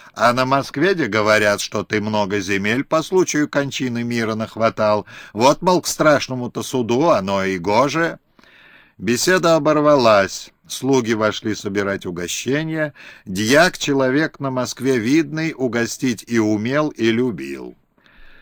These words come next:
Глазки отца Зосимы разгорелись. Старый греховодник высоко ценил наслаждение гортанобесия и чревоугодия. И когда слуги удалились,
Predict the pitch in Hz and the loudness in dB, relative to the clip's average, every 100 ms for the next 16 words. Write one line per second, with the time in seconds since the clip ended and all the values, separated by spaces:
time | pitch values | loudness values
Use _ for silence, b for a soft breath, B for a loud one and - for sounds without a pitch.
0 | b b - 95 143 190 - 180 165 - | b b -8 2 4 4 4 4 4 4
1 | 156 165 151 131 139 151 143 131 92 113 | 2 4 2 2 0 0 0 -2 0 2
2 | 110 95 87 76 - - - 131 160 165 | 2 2 -2 -4 -12 -16 -8 2 2 4
3 | 147 135 127 123 113 135 151 139 139 127 | 0 -2 -2 -2 0 0 0 -4 -8 -6
4 | 117 117 107 147 175 - 120 110 101 101 | -4 -4 -2 0 -2 -2 -4 -2 -2 -2
5 | 101 - 107 92 82 107 101 95 95 90 | -6 -2 -2 -2 0 0 0 -2 -4 -4
6 | 90 - 98 90 87 78 143 143 143 139 | -4 -2 -4 -2 -4 0 0 0 -2 0
7 | 135 110 98 98 98 98 95 92 87 76 | 0 -4 -4 -2 0 0 -2 -2 -4 -8
8 | 60 - _ B B B B B 104 120 | -16 -20 _ B B B B B -4 0
9 | 113 120 117 - 120 117 110 101 98 98 | 2 2 2 0 -2 0 0 0 0 0
10 | 107 160 175 120 - - | 2 4 2 0 -4 -14